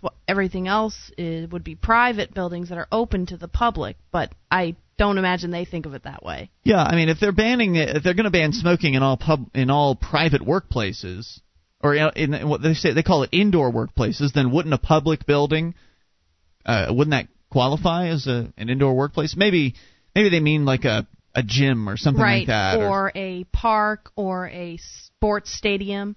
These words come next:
Speaker 2: Right, well, the news report that I heard, um, during the news break said it was pu-, any, anything public.
Speaker 1: Well, I think that they use that term "public building" so that it's so vague so they can sort of stretch and, and get away with different things and sort of use it how they want to.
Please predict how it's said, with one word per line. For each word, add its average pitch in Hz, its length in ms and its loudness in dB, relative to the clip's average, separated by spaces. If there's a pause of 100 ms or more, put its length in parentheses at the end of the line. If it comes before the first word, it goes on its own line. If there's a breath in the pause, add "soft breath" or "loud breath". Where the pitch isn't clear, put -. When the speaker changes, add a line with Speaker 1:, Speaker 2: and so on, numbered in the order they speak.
Speaker 2:
Right, 156 120 4
well, 170 220 4
the 175 140 4
news 285 320 2
report 175 400 0
that 147 80 2
I 120 120 2
heard, 127 680 0
um, 120 300 0
during 135 180 2
the 123 60 2
news 220 220 0
break 104 260 -2
said 135 160 2
it 120 40 2
was 113 200 0
pu-, - 220 0
any, 180 280 0
anything 190 480 2
public. - 340 -12 (160)
Speaker 1:
Well, 254 220 2
I 262 100 -2
think 339 220 -4
that 294 180 -2
they 240 100 2
use 240 380 0
that 220 260 0
term 262 360 0
"public 214 380 0
building" 233 460 0
so 208 220 -2
that - 160 -8
it's 220 220 -4
so 226 160 2
vague 247 460 0
so 226 140 -2
they 220 120 0
can 214 240 0
sort 220 260 0
of 196 140 0
stretch - 600 -2
and, 185 240 -4
and 185 220 -4
get 190 140 0
away 202 320 0
with 226 220 -2
different 190 400 -4
things 170 360 -6
and 175 200 -10
sort 220 180 -2
of 185 80 -8
use 202 260 -2
it 190 80 0
how 185 140 -2
they 185 160 0
want 190 340 -2
to. 147 300 -6